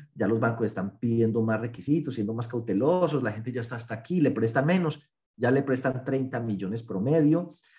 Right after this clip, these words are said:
ya no desembolsaron ochocientos treinta mil millones, ahí están desembolsando seiscientos treinta mil millones, o sea, se cayó doscientos mil millones la colocación semanal y los plazos siguen siendo a más de siete años. Y si la inquietud suya no es consumo, sino vivienda,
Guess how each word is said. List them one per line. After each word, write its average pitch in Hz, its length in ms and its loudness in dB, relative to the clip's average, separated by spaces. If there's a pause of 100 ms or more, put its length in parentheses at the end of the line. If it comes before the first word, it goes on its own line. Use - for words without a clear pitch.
(140)
ya 127 240 0
no 131 180 2
desembolsaron 117 720 -2
ochocientos 107 540 -4
treinta 101 260 -2
mil 98 140 0
millones, 131 420 0
ahí 110 80 2
están 120 220 -2
desembolsando 107 840 -2 (220)
seiscientos 135 1600 2
treinta 110 440 -2
mil 113 140 -2
millones, 135 320 -4
o - 0 -
sea, 131 100 -6
se - 240 -8
cayó 101 300 0
doscientos 117 440 -2
mil 104 140 -2
millones 120 380 -4
la 107 120 -2
colocación 92 480 -4
semanal 151 560 0 (300)
y 143 80 0
los 123 180 6
plazos 113 360 -4
siguen 117 260 -2
siendo 113 580 0
a 87 80 -8
más 87 260 -8
de 92 100 -4
siete 95 360 -4
años. 80 320 -8 (260)
Y 151 120 2
si 156 160 4
la 156 120 6
inquietud 151 600 4
suya 170 460 0
no 160 100 0
es 165 140 -4
consumo, 151 540 0
sino 127 380 -6
vivienda, 143 800 0